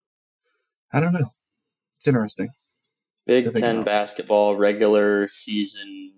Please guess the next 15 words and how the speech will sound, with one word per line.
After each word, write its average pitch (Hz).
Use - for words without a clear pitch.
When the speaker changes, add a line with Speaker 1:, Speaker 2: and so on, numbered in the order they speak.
Speaker 2:
champions 92
by 60
year. 50
Let's -
see. 311
Let's -
see 127
if 110
we 110
can 101
recall 95
what 95
these 95
teams -
did. -